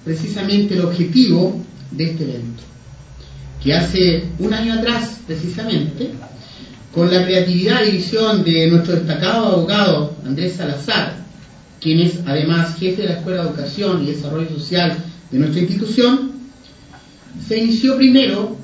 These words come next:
con nuestros propios alumnos y más tarde, conscientes de que debemos integrarnos a la comunidad en donde estamos, como una casa de estudios superiores, decidimos hacerlo extensivo a los alumnos de enseñanza media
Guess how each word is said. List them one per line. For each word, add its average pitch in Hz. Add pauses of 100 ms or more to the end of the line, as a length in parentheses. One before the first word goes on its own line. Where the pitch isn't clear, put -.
(100)
con 160 (100)
nuestros -
propios 214
alumnos 208 (580)
y 139
más 180
tarde, - (180)
conscientes -
de 135
que 143
debemos 180 (100)
integrarnos 170
a 143
la 139
comunidad 147
en 165
donde 160
estamos, - (400)
como 139
una 143
casa 165
de 147
estudios 165
superiores, 233 (1200)
decidimos 226
hacerlo 202
extensivo 202
a 139
los 156
alumnos 175
de 143
enseñanza 156
media 156